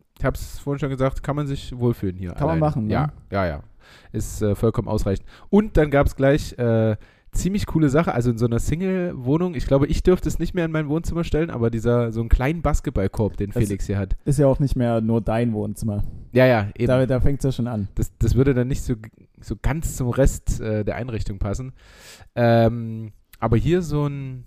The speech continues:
Speaker 1: so ein Basketballkorb, so einen kleinen im Wohnzimmer.
Speaker 2: Mhm.
Speaker 1: Und da haben wir gleich mal ein kleines Duell gemacht. Ich glaube, Tanja hat auch eine sehr große Instagram-Story draus gemacht.
Speaker 2: Ja, das könnte sein.
Speaker 1: Äh, war, war witzig. War witzig. Ähm, was gibt's denn? Auf dem Klo kenne ich das noch. Das hatte ich auch mal.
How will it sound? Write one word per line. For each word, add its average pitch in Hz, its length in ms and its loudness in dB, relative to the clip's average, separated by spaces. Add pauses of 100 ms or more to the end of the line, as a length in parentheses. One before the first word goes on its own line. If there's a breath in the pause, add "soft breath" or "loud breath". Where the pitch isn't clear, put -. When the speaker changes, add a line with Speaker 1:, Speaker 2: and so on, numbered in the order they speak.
(120)
Speaker 1:
so - 120 0
ein 220 80 -4
Basketballkorb, 165 760 0
so 151 120 -6
einen 143 60 -8
kleinen 143 320 -2
im 127 120 -10
Wohnzimmer. 110 460 -2
Speaker 2:
Mhm. - 60 -4
Speaker 1:
Und 131 80 -10
da 107 60 -4
haben 113 100 -4
wir 120 100 -4
gleich 117 260 -6
mal 123 380 -6 (320 soft breath)
ein 117 40 -12
kleines 120 380 2
Duell 127 300 6
gemacht. 160 320 0
Ich - 120 -10
glaube, 117 220 0
Tanja 127 240 -2
hat 113 120 -2
auch 113 120 -4
eine 113 160 0
sehr 123 300 2
große 123 240 2
Instagram-Story 139 760 -4
draus - 260 -8
gemacht. 147 280 -8 (140)
Speaker 2:
Ja, 117 360 -4 (560)
das - 160 -16
könnte 202 220 2
sein. 110 420 4
Speaker 1:
Äh, - 20 -6 (240)
war, 147 380 4
war 156 160 -2
witzig. - 400 -4 (540)
War 110 100 -10
witzig. - 300 -12 (420 loud breath)
Ähm, 120 340 4
was 113 160 2
gibt's - 180 -6
denn? 113 220 -8
Auf - 120 2
dem 127 100 -8
Klo 151 540 0
kenne 104 160 -2
ich 98 80 -8
das - 180 -8
noch. 101 140 -8
Das 131 180 -4
hatte 123 140 -6
ich 110 80 -10
auch - 140 -10
mal. 90 240 -8